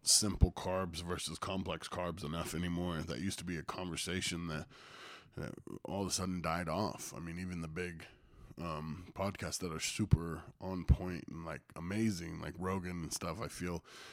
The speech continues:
they talk a lot about this carb, that carb. The definition of gluten is finally understand, understood across the board. Uh, most people understand what gluten is. For those of you who don't know, gluten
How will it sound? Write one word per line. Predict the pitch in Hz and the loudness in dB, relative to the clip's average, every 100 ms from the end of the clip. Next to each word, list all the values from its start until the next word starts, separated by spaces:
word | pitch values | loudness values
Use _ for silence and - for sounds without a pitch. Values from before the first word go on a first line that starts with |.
| - - | -14 -2
they | 101 | -2
talk | - 95 - | 0 -2 0
a | |
lot | 92 90 92 | 0 2 0
about | 87 85 76 - - - | 0 0 -2 -4 -6 -6
this | 98 104 - | -2 0 0
carb, | - 95 90 | 0 -2 0
that | 92 | -2
carb. | - 92 87 82 82 | -2 -2 0 -2 -4
The | |
definition | 85 90 90 98 90 - | -2 -2 0 0 0 -2
of | 85 85 | -4 -4
gluten | 98 101 - 90 | -2 0 0 0
is | 85 | 0
finally | - 87 87 85 | 0 -2 -2 -2
understand, | 87 85 - - 90 87 87 82 - | -4 -2 -2 -2 -2 -2 -2 -2 -2
understood | 90 101 - 104 95 85 - - - - - | 0 0 2 4 4 2 -6 -16 -18 -12 -4
across | - 95 - | 0 0 0
the | 87 | -2
board. | 87 92 90 85 - - - - - - - - - - | 2 2 2 -2 -10 -16 -14 -14 -14 -16 -16 -20 -14 -8
Uh, | - 101 92 90 - - - - | -2 0 0 0 0 -2 -8 -2
most | 113 127 - | 4 4 4
people | 120 92 87 | 0 -2 -2
understand | 95 - 95 87 | -4 -4 -4 -6
what | 80 | -8
gluten | 110 92 80 - | -6 -6 -8 -4
is. | 107 98 90 - - - | -2 0 -2 -4 -6 -6
For | - 135 | 2 6
those | 135 127 | 8 10
of | |
you | 117 | 10
who | |
don't | 101 98 90 | 10 6 2
know, | 87 87 82 | 0 0 0
gluten | 101 101 92 92 87 - | 0 2 0 -2 -2 -4